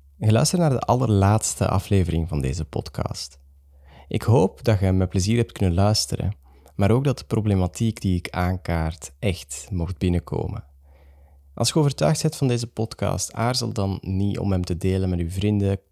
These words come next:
collega's en medestudenten. Heel hard bedankt en veel luisterplezier. Uw ontslag indienen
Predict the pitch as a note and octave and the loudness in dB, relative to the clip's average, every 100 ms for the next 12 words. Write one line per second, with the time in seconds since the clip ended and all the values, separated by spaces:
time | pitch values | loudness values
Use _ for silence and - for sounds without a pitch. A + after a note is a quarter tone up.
0 | _ - F#2 F2 F2+ E2+ D#2+ E2 - - | _ -6 -2 2 0 0 -2 -2 -6 -12
1 | - - E2 F2+ F#2 E2 - - B1+ - | -14 -6 0 0 0 -2 -4 -6 -6 -6
2 | - - - - - - - - - - | -10 -10 -20 -20 -20 -20 -20 -20 -20 -2
3 | G#2+ G#2+ G2+ F#2+ G2 D3 - - F2+ D#2+ | 2 2 0 0 0 0 -6 -2 -2 -2
4 | F2 _ _ - D#2+ D2+ D#2 _ - D2+ | -8 _ _ -6 -4 -2 -4 _ -8 -6
5 | D#2+ - - D#2 F2+ - F#2+ - _ - | -4 -8 -8 -8 -6 -10 -12 -18 _ -20
6 | _ _ _ _ _ - _ _ _ _ | _ _ _ _ _ -20 _ _ _ _
7 | _ _ _ _ _ _ _ _ _ - | _ _ _ _ _ _ _ _ _ -2
8 | B2+ C3 - D3+ D3+ G#2+ G2 F#2 F#2 - | 0 0 0 2 2 2 2 2 0 -2